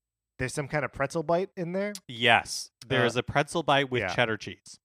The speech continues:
Speaker 1: I mean, that's
Speaker 2: Cheddar cheese fondue.
Speaker 1: Ooh, see, that's pretty great.
Speaker 2: That is pretty great.
Speaker 1: Uh, and I feel like cheese fondue doesn't get enough, uh, like, play right now, partially
Speaker 2: Mm-hmm.
Speaker 1: because we made too much fun of it in the nineteen eighties.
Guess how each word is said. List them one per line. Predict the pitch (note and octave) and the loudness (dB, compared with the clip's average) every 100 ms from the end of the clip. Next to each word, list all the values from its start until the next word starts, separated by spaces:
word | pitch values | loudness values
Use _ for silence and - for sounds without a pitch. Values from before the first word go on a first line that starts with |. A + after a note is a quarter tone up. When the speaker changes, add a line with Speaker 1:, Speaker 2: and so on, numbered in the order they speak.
| _ _ _ _ | _ _ _ _
Speaker 1:
I | A#2+ | -8
mean, | B2+ C3 | -6 0
that's | E3+ A3+ - - _ _ _ _ _ _ _ | 0 0 -4 -20 _ _ _ _ _ _ _
Speaker 2:
Cheddar | - D#3 | -4 -4
cheese | E3 E3 C#3+ | -2 -6 -4
fondue. | C#3 A#2 G2+ G2+ F2 E2 - | -4 -6 -6 -6 -6 -12 -6
Speaker 1:
Ooh, | C3+ D3+ A#2 G#2 - | -2 -2 -2 -6 -10
see, | - E3 | -6 0
that's | A3 B3+ - _ | 0 0 -8 _
pretty | F#3+ F#3+ E3 | -4 -4 -4
great. | B2+ A2 F2+ - - | -6 -6 -8 -16 -4
Speaker 2:
That | C3 | -4
is | C3 | -4
pretty | - B2 G#2+ | -6 -6 -2
great. | G2+ F#2 - | -2 -4 -6
Speaker 1:
Uh, | B2 | -2
and | A#2+ B2+ | 0 0
I | B2+ | -2
feel | B2+ F3+ | -2 0
like | F3 - | 0 -2
cheese | - E3+ D#3 | -6 -6 -8
fondue | - D3+ C#3 B2+ C3 | -4 -4 -4 -2 -2
doesn't | A#2 A2+ A2+ B2 G#2+ | -2 -4 -4 -8 -4
get | A#2+ B2 | -4 -4
enough, | G#2 G#2 G2 - _ _ B2 | -6 -6 -8 -12 _ _ -8
uh, | G#2+ G2+ | -6 -6
like, | G2 G2+ _ | -8 -12 _
play | - B2 B2 C#3 | -14 -4 -2 0
right | D#3 F3 | 0 0
now, | F3 F3 F3+ | -2 -2 -2
partially | C3+ G#3 D#3+ A3+ | 0 0 2 0
Speaker 2:
Mm-hmm. | |
Speaker 1:
because | F3+ F3 C#3+ | 0 -2 0
we | D3+ | -2
made | D3 F#3 - | 0 0 0
too | G3 | 2
much | G3 - | 2 0
fun | - A#3+ | 0 2
of | G#3 | 4
it | C#3 - | 4 2
in | E3 | 0
the | D3 | 2
nineteen | D#3 D#3+ D#3+ D#3+ | 2 0 -2 2
eighties. | F#3+ E3 G#2 - - | 4 4 0 -6 -12